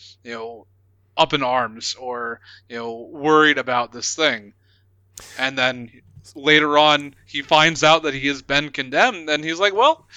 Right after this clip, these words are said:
okay, I have only so many options available to me. And either I can sit here and gnash my teeth and, and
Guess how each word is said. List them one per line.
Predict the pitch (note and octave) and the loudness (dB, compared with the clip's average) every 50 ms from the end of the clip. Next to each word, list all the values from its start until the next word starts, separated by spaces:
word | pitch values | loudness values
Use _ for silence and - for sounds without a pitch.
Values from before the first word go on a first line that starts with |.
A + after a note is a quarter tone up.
| - - - - _ - | -20 -20 -20 -18 _ -6
okay, | D#3 E3 - D#3+ C#3+ F#3 B3 C#4 - - | -6 0 2 2 2 2 2 -2 2 4
I | D#3 D#3+ D#3+ | 4 4 4
have | D#3 F3+ E3 E3+ E3+ D#3+ D#3 - _ _ | 4 4 4 4 4 2 -2 -12 _ _
only | G3 G#3+ B3 C4 C4 B3+ A3+ | 0 0 0 -2 -6 -8 -6
so | - - - G3 F#3+ | -4 -2 -2 -2 -2
many | F#3+ F#3+ F#3 F3 - | -2 -2 -2 -2 0
options | - C3+ D#3 - - - D3+ C#3+ C#3 C#3 C#3+ | 2 0 0 0 0 -4 -6 -6 -8 -8 -10
available | D3+ C3+ A#2+ B2 C3 C#3+ C#3 B2+ A#2+ A#2+ A#2 | -10 -8 -6 -4 -2 -2 -4 -4 -8 -12 -12
to | - - C3 A2+ | -12 -14 -14 -16
me. | F#2+ D2+ F#2 - _ _ _ _ _ - - - _ _ | -20 -20 -20 -20 _ _ _ _ _ -20 -20 -20 _ _
And | C3 C3+ C#3+ | -10 -4 -4
either | E3 F#3+ G3+ F#3 D#3 | -2 -2 0 0 2
I | D3 D3+ D#3+ | 2 0 2
can | - D3+ C#3+ | 0 -2 -2
sit | C3+ - - - E3+ - | -2 -4 -4 -4 -4 -6
here | - - D3+ D3 D3+ D#3 | -6 -4 -2 0 2 2
and | C#3 B2+ A#2+ | 0 -2 -2
gnash | A#2 A#2 B2+ B2 - - B2+ | 0 0 0 0 -2 -6 -8
my | A2+ G#2+ | -10 -12
teeth | G#2 - A2 G2+ A#2 C3 - - - A#2 A2+ G#2+ | -12 -14 -20 -20 -20 -20 -20 -20 -18 -16 -14 -14
and, | A2+ A2+ A#2 - _ - - - - - - | -14 -18 -20 -20 _ -20 -18 -18 -18 -16 -12
and | B2+ B2+ B2 B2 C3 - | -12 -12 -10 -12 -16 -20